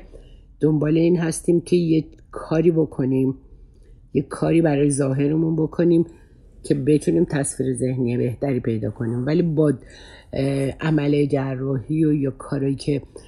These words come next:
از نظر، اه، زیبایی انجام می‌دن، باز هم اگر ما اون حقارت در درونمون باشه، باز هم تصویر ذهنی خودمون تغییر نمی‌کنه.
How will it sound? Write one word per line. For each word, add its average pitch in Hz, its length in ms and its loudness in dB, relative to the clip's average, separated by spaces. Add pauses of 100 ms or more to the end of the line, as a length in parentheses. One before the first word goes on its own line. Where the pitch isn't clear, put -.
(160)
از 139 140 -4
نظر، 131 500 -4 (400)
اه، - 180 -6
زیبایی 139 540 2
انجام 139 400 2
می‌دن، 139 460 0 (800)
باز 160 280 2
هم 180 200 0 (140)
اگر 156 400 0 (440)
ما 143 100 0
اون 143 200 2
حقارت 135 520 -2
در 135 140 -4 (100)
درونمون 131 600 -4
باشه، 113 360 -8 (800)
باز 170 320 2
هم 180 240 2
تصویر 135 680 -4
ذهنی 127 640 0 (360)
خودمون 165 500 2
تغییر 139 440 0
نمی‌کنه. 117 600 -2